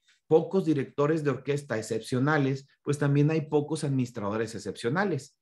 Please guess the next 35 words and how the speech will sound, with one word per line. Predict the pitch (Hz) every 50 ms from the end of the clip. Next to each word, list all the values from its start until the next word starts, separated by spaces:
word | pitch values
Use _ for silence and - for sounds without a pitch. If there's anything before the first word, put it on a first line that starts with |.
| _ _ _ _ _ _
¿sí? | - 135 156 180 - - _ _ _ _ _ _
Pero | - 156 151 147
en | 139 131
cambio | 143 147 156 165 170 170 156
hay | 151 151 143 - - _ -
muchos | 123 175 220 233 - 180 156 139
músicos | 123 156 214 233 226 220 185 - - 123 117 - _ _ _
y | - 117 113
puede | 117 143 170 190
haber | 190 180 170 147
muy | 139 139 156 196 220 214
buenos | 175 156 156 147 143 143 131 120
músicos, | 131 175 220 208 - 180 - - 135 127 - - _ _ _ _ _ _
¿sí? | - 135 147
Muy | - 127 143 160 185 196
buenos | 170 160 156 147 143 139
músicos, | 143 160 180 - 160 147 143 - 131 127 -
y | - - 139
ahí | 139 143 151
es | 156
donde | 165 180 175 165 147
coincido | - 143 135 127 135 135 139 147 147
con | 143 123
esta | 120 123 - 147 139
persona. | 147 143 147 226 233 226 190 147 - _ _ _ _
Ese | - 156 151 202 196
músico | 196 190 190 185 - 165 - - 160
es | 156 151
ese | 160 156 151 175 170
ejecutivo, | 165 - 160 143 - - 131 127 - 156 180 170 151 147 - - - _ _ _ _ _ _ _ _ _
es | - 127 139 156
ese | 160 175
empleado | 190 180 143 156 156 156 165 175 170 -
que | 165 143 139
ejecuta | 131 139 135 123 117 - - 170 220 214 220 - 233 277 262 -